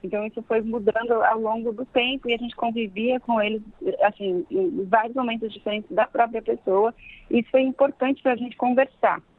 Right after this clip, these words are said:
sobre que tipo de, de, de coisas a gente ia filmar, como ia filmar e tal. E isso não aconteceu. Eles, de fato, é, foi super emocionante pra mim. De fato, eles assinaram,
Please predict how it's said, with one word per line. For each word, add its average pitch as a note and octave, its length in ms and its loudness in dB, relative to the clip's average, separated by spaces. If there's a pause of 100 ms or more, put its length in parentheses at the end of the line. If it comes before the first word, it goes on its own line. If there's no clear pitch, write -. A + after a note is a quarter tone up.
(240)
sobre F#3 260 4
que F#3 140 -4
tipo G3 320 -2
de, G3 220 0
de, F3+ 300 0
de F#3 300 -2
coisas F3+ 380 2
a F3+ 60 2
gente F3 200 -4
ia F3 80 2
filmar, F#3+ 560 2
como F3+ 300 0
ia F3+ 160 2
filmar F#3 680 0
e F3+ 80 0
tal. D3+ 380 0 (360)
E G3 440 2
isso - 180 -4
não C4 80 4
aconteceu. C4 720 2
Eles, G3 180 -2
de F#3+ 120 -4
fato, G#3+ 580 0 (320)
é, G3 160 4
foi - 260 -4
super A#3+ 240 2
emocionante A3+ 720 0
pra G3 200 0
mim. F#3+ 320 2
De G#3+ 120 -4
fato, G3 320 0
eles G3 220 -2
assinaram, G3+ 720 0